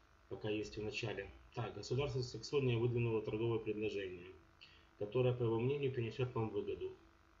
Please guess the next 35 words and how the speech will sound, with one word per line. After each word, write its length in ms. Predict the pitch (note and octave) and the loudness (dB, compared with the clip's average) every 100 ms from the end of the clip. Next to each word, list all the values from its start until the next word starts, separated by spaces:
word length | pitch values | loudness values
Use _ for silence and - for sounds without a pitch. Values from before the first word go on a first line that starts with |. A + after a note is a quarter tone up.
| - - - - - - | -20 -20 -20 -20 -20 -4
Они 180 | A#2+ C3 | 0 2
предлагают 480 | B2 A#2 A#2+ A2+ A2 | 2 2 2 0 0
вам 200 | A2 G#2+ | -2 0
двести 300 | A2 A#2+ A2+ | 0 0 -2
двадцать 380 | G#2+ G#2+ - | -2 -2 -6
единиц 300 | G#2 G#2+ G#2 | -8 -6 -6
продовольствия 840 | - G#2 G#2 G#2+ C#3+ - C#3 C#3 C3+ | -4 -4 0 2 2 2 0 2 2
за... 260 | G#2 G#2 - - - - - - | -2 -4 -6 -16 -20 -20 -20 -16
Ага, 460 | - G2+ G2 F2+ F2+ | -10 -8 -8 -10 -12
они 200 | - A2 | -6 -2
хотят 320 | A#2 A#2+ B2 A2+ | 0 2 2 0
нам 140 | A2+ | -2
дать 160 | A2 G#2+ | -2 -4
еду, 520 | G#2+ A2+ D3 G3+ G#3 - - - - | -2 4 6 6 0 -12 -18 -16 -12
а 80 | - | -6
чтоб 200 | - A#2 | -2 2
мы 140 | A#2 | 2
им 140 | D3 A2+ | 2 2
дали 220 | A#2 A2+ | 2 0
деньги. 500 | G#2 G#2 F#2+ F#2+ F#2+ - | 0 -2 -2 -8 -12 -4
Ну, 260 | A#2+ - - | -2 -2 -4
скажем 360 | - A2 G#2+ G#2+ | -8 -4 -4 -2
так, 200 | G#2+ - | -4 -2
еда 200 | G#2+ A2 | 0 2
у 60 | G#2+ | 2
нас 260 | G#2+ G2+ | 0 -2
есть, 280 | B2+ D3+ - | 0 -2 -2
а 40 | |
денег 340 | G2+ G#2+ G2+ - | -4 -4 -6 -8
у 20 | |
нас 200 | G2+ - | -12 -4
нет, 220 | C3+ C3+ | -2 -2
поэтому 440 | - A2 - G#2 G2+ | -2 -4 -4 -6 -4
мы 320 | G#2 A2+ G#2+ - - - - | -4 -4 -4 -10 -20 -20 -8
отвергнем. 600 | B2 - G2+ F2+ F2 F2+ | -8 -4 -4 -4 -8 -12